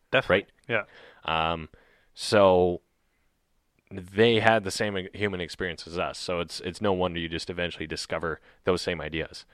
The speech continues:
Speaker 2: But it's
Speaker 1: Mm.
Speaker 2: also you have to, like, discover them and realize them for yourself.
Speaker 1: That's, yeah, that's definitely a realization.
Speaker 2: Yeah.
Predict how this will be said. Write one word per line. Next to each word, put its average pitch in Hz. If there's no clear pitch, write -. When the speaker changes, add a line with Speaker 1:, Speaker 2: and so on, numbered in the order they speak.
Speaker 2:
But 95
it's 107
Speaker 1:
Mm. 110
Speaker 2:
also 107
you 95
have 87
to, 92
like, 78
discover 92
them 85
and 82
realize 78
them 80
for 92
yourself. -
Speaker 1:
That's, 120
yeah, 117
that's 110
definitely 113
a 98
realization. 92
Speaker 2:
Yeah. 73